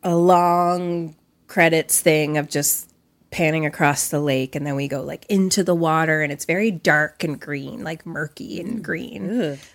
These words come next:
Speaker 1: then there's,
Speaker 2: Okay.
Speaker 1: like, trees and stuff in there, like, straight up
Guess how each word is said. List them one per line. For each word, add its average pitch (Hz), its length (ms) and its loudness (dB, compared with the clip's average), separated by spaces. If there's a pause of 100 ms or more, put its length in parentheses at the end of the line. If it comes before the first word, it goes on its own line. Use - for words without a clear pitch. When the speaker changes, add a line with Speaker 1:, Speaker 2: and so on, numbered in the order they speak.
(140)
Speaker 1:
then 180 160 2
there's, 165 140 2
Speaker 2:
Okay. 175 100 2
Speaker 1:
like, - 160 -2
trees 185 520 -2
and 180 140 -4
stuff 170 320 0
in 170 160 2
there, 160 520 0 (1120)
like, - 180 -4
straight 185 320 2
up 165 180 2